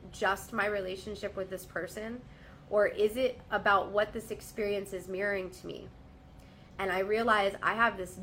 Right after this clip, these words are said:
deep wound of not being heard. I have this deep wound of being cut off and abandoned.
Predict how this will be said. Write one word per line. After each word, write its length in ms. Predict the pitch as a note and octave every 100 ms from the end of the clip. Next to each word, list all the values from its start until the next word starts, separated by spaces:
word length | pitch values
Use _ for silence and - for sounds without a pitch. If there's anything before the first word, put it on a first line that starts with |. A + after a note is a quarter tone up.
| F3+
deep 280 | G#3+ A#3 A3
wound 500 | F#3 A3 G3+ E3+ -
of 120 | F#3
not 220 | G3 E3+ -
being 220 | F3 D#3+
heard. 340 | E3 D#3 - - - - - - - - - -
I 100 | G3
have 240 | A3+ A3
this 220 | G#3 F#3+ G3+
deep 260 | - A3 A3
wound 380 | G3 G3 F#3+ F#3+
of 120 | F3+
being 200 | G3 F#3
cut 300 | - G3 -
off 300 | F#3 F3 F3 - - - - - - -
and 100 | -
abandoned. 640 | F#3+ - E3+ F3 E3 A#2+